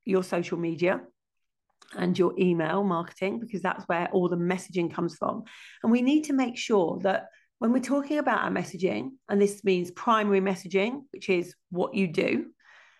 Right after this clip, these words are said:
it means secondary messaging, who you are. Now, it will come as no surprise to you that I believe that people don't buy from you because of your primary messaging.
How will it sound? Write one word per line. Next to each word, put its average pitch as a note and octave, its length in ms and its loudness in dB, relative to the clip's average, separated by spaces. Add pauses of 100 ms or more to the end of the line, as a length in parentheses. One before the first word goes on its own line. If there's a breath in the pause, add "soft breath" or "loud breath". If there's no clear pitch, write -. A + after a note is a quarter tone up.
(240 soft breath)
it - 160 0
means G3 240 0
secondary G#3 500 -2
messaging, F#3+ 540 0 (260)
who A3 80 4
you F#3+ 300 6
are. E3+ 280 2 (260)
Now, F3+ 440 0 (120)
it A3+ 100 0
will A3 80 -2
come G3+ 220 0
as F#3 100 0
no G3 240 2
surprise G3 420 -4
to F#3 100 -8
you - 220 -4 (240 loud breath)
that - 120 -2
I G#3 60 0
believe G#3 360 4
that - 240 -2 (320)
people B3+ 400 0
don't G3 480 0
buy F#3 220 0
from F#3 220 -4
you E3+ 140 2
because F3+ 260 -6
of D#3+ 80 -4
your E3 120 -2
primary D#3+ 360 -2
messaging. G#3 420 -6